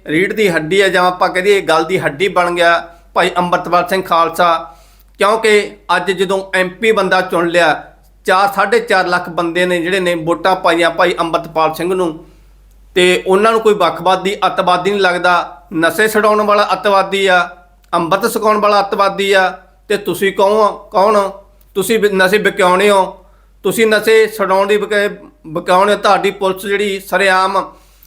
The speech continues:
ਸਾਰਿਆਂ ਨੂੰ ਪਤਾ ਗਾ ਕਿ ਕਿੱਥੇ ਕਿੱਥੇ ਬੈਠੇ ਨੇ, ਪਰ ਉਹ ਨਹੀਂ ਇਹ ਆਪਣਾ ਭਾਲ ਸਕਦੀ ਨਸ਼ੇ ਦੇ ਸੌਦਾਗਰਾਂ ਨੂੰ। ਨਸ਼ਾ ਦਿਨੋਂ ਦਿਨ ਸਾਡੇ ਨੌਜਵਾਨ ਜਿਹੜੇ ਨੇ ਉਹ ਮਰ ਰਹੇ ਨੇ।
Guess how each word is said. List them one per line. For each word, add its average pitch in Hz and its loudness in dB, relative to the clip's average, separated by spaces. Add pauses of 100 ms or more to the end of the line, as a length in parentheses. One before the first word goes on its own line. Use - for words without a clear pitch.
(160)
ਸਾਰਿਆਂ 190 2
ਨੂੰ 233 0
ਪਤਾ 214 0
ਗਾ 202 0 (120)
ਕਿ 214 -2
ਕਿੱਥੇ 214 -2
ਕਿੱਥੇ 220 -2
ਬੈਠੇ 190 0
ਨੇ, 190 -2 (260)
ਪਰ 190 2
ਉਹ 202 2
ਨਹੀਂ 196 0 (760)
ਇਹ 202 2 (140)
ਆਪਣਾ 180 0 (240)
ਭਾਲ 185 2
ਸਕਦੀ 180 -2
ਨਸ਼ੇ 180 -4
ਦੇ 185 0
ਸੌਦਾਗਰਾਂ 170 0
ਨੂੰ। 208 0
ਨਸ਼ਾ 175 0
ਦਿਨੋਂ 170 0
ਦਿਨ 165 -2
ਸਾਡੇ 165 0
ਨੌਜਵਾਨ 160 0
ਜਿਹੜੇ 165 0
ਨੇ 170 -4
ਉਹ 190 -4
ਮਰ 165 -2
ਰਹੇ 165 2
ਨੇ। 151 -6